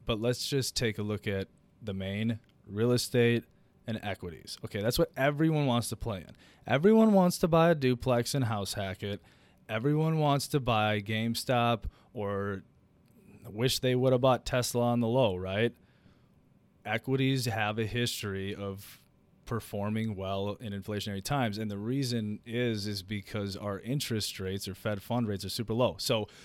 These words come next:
fixed income isn't generating a lot of yield.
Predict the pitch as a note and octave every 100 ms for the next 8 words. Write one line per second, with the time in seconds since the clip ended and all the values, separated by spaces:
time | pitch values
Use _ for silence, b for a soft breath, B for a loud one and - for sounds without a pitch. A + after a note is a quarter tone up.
0 | B - G#3 A#3 E3+ A#3+ - A2 G#2 C3+
1 | - b b b b D#3+ G3 G#3 A#2+ A#2
2 | B2+ C3 C#3 C#3+ D3+ D3+ G#3 E3+ E2